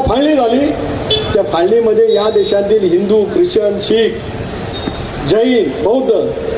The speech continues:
जो जो म्हणून या देशातला नागरिक पाकिस्तान, बांगलादेश, अफगाणिस्तान, नेपाळच्या देशामध्ये गेला, त्यांना पुन्हा राष्ट्रबद्ध नागरिक म्हणून या देशामध्ये यायचं असेल तर त्यांच्या वास्तव्याची वर्ष कमी केली, हा सीए कायदा या ठिकाणी म्हणतो.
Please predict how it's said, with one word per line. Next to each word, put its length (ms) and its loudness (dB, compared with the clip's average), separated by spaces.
जो 160 2
जो 140 4
म्हणून 200 2
या 120 4
देशातला 420 2
नागरिक 380 2
पाकिस्तान, 520 0
बांगलादेश, 540 2
अफगाणिस्तान, 680 0
नेपाळच्या 480 2
देशामध्ये 500 2
गेला, 420 2
त्यांना 220 2
पुन्हा 360 2
राष्ट्रबद्ध 520 0
नागरिक 360 2
म्हणून 180 2
या 60 2
देशामध्ये 520 2
यायचं 240 2
असेल 480 2
तर 60 2
त्यांच्या 440 0
वास्तव्याची 760 2
वर्ष 320 2
कमी 280 2
केली, 440 2
हा 240 0
सीए 400 2
कायदा 340 2
या 140 2
ठिकाणी 260 0
म्हणतो. 480 -4